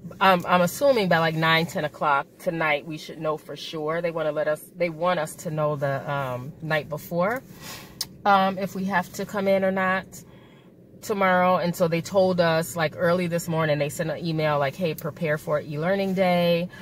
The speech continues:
because it's supposed to have all this snow overnight. And so, like, right now it's not snowing. I should actually get,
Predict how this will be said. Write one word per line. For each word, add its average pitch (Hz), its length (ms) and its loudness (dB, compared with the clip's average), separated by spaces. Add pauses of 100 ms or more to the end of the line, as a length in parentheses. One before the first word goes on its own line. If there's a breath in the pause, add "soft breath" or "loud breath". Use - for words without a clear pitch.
(360 loud breath)
because 165 280 0
it's 143 100 -10
supposed 160 260 -4
to 170 80 -2
have 156 300 0
all 156 180 2
this 147 160 -6
snow 156 440 0
overnight. 143 800 -4 (560 loud breath)
And 170 200 -2
so, 160 300 0
like, 151 220 0
right 160 180 0
now 160 300 2
it's 185 160 -4
not 214 200 0
snowing. 214 720 -2
I 185 120 -14
should - 160 -10
actually 190 340 -12
get, 143 440 -4